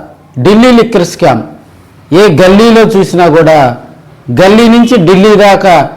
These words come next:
ఎక్కడ చూసినా రెండేళ్ల నుంచి కూడా ఒక భారతదేశాన్ని వణికించినటువంటి స్కామ్ ఇదే, ఢిల్లీ లిక్కర్ స్కామ్. అసలు ఈ ఢిల్లీ లిక్కర్ స్కామ్ అంటే ఏంది?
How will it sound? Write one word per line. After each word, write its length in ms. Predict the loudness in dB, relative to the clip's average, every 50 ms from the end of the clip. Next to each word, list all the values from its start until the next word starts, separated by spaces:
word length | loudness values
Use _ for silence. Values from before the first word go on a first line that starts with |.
| -20 -20 -16 _ -4
ఎక్కడ 420 | -2 -2 -2 -2 0 0 0 0 0 0
చూసినా 480 | -2 -2 -2 -2 -2 0 0 0 -2 -4 -10 -16 -20 -16 _ -4
రెండేళ్ల 480 | -2 0 0 2 2 2 2 2 2
నుంచి 300 | 0 0 -2 -2 -4 -4
కూడా 480 | -2 0 0 2 2 0 0 0 -2 -4 -10 -16 -20 -20 -20 -20 -20 -8 -4 -4
ఒక 140 | -2 -2 -2
భారతదేశాన్ని 1040 | -2 0 0 0 2 2 2 2 0 0 0 0 0 0 0 -2 0 0 0 0 0 0 0 0
వణికించినటువంటి 1200 | 0 0 0 0 -2 -2 0 0 0 0 0 0 0 0 0 0 0 0 0 -2 0 -2 -2 -4 -8 -14 -20 -20 -20 -20 -20
స్కామ్ 380 | -6 -2 -2 0 2 2 0
ఇదే, 280 | 0 0 -2 -2 -4 -6 -12 -20 -20 -14 -6
ఢిల్లీ 280 | -4 -2 0 0 0 0
లిక్కర్ 320 | 0 -2 -2 -4 -6 -8
స్కామ్. 360 | -10 -12 -8 -6 -6 -6 -6 -8 -12 -18 -20 _ _ _ _ -20
అసలు 220 | -16 -10 -6 -2 -2
ఈ 80 | -2
ఢిల్లీ 300 | 0 0 0 0 0 0
లిక్కర్ 400 | 0 0 -2 -2 -2 -4 -6 -6
స్కామ్ 440 | -6 -8 -6 -2 0 0 0 0 -2
అంటే 200 | -4 -4 -2 -2
ఏంది? 440 | -2 -2 -2 -2 -2 -2 -4 -4